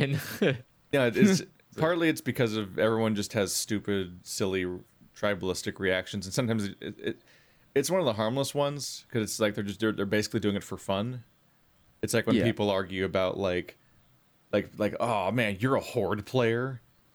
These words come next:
Speaker 2: or, like, how ins-, like,
Speaker 3: <laughs>
Speaker 2: Effie insists on, like, disparaging whenever he hears somebody plays Hunter in a game. Ugh. And it's like, it's like, it doesn't
Speaker 3: <laughs>
Speaker 2: matter.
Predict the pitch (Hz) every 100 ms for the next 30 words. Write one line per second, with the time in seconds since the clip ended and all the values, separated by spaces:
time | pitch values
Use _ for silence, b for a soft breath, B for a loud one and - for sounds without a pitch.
0 | _ _ _ - 110 101 101 85 - 110
1 | 101 95 95 110 - 104 104 95 107 -
2 | 113 107 - 117 104 - 95 104 98 98
3 | 98 - 101 95 98 101 98 98 87 b
4 | b - 104 95 98 98 98 107 - 113
5 | 98 - 92 - - 87 - 85 90 92
6 | 101 95 98 - 123 104 80 - b b
7 | b b - 104 101 98 90 - _ -
8 | 110 104 117 120 90 82 180 90 90